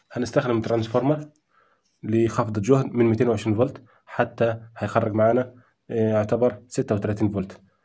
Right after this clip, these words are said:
الطرف السنتر تاب هيخرج معانا مع أي واحد فيهم تمنتاشر فولت، ولكن الطرفين دول هيخرجوا معانا ستة وتلاتين فولت. دي المكونات الخاصة بينا. وبرضه معلومة على السريع،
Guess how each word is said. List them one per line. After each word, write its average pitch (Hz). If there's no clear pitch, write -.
الطرف 107
السنتر 110
تاب 147
هيخرج 110
معانا 113
مع 107
أي 113
واحد 110
فيهم 135
تمنتاشر 113
فولت، 98
ولكن 110
الطرفين 113
دول 147
هيخرجوا 110
معانا 110
ستة 113
وتلاتين 104
فولت. 92
دي 127
المكونات 117
الخاصة 107
بينا. 92
وبرضه 113
معلومة 117
على 110
السريع، 127